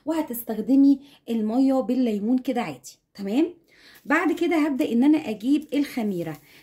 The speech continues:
خميره الخبز، خميره الفوريه، مش خميره الحلويات، هي شكلها كده.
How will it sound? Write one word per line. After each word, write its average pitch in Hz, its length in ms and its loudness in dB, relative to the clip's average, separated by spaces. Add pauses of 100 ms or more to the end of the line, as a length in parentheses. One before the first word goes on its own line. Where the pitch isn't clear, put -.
خميره 294 600 4 (840)
الخبز، 269 520 -2 (1080)
خميره 285 560 2 (380)
الفوريه، 226 720 0
مش 247 240 -2
خميره 262 500 0
الحلويات، 220 720 -4
هي 254 220 0
شكلها 262 420 -6
كده. - 300 -8